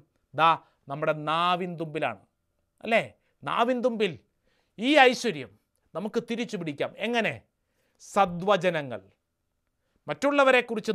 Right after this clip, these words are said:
നല്ലത് പറയാൻ, ദൈവസ്തുതി ആലപിക്കാൻ. പ്രിയപ്പെട്ടവരെ,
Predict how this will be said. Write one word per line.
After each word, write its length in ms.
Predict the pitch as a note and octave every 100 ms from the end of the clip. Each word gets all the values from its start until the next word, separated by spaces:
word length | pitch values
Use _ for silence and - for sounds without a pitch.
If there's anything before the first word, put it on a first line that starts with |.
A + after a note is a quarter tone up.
| F#3
നല്ലത് 280 | F3+ G#3+ G#3+
പറയാൻ, 320 | E3+ C#3+ A#2 F2+ _ _ _ _ -
ദൈവസ്തുതി 600 | F#3+ C4+ D4 - A3+ A#3+ G3+
ആലപിക്കാൻ. 480 | G3+ F#3+ - D#3 G#2 _ _ _ _ _ _ _ _ _ _ _
പ്രിയപ്പെട്ടവരെ, 640 | C3+ D3 D3 D3 D3 C#3+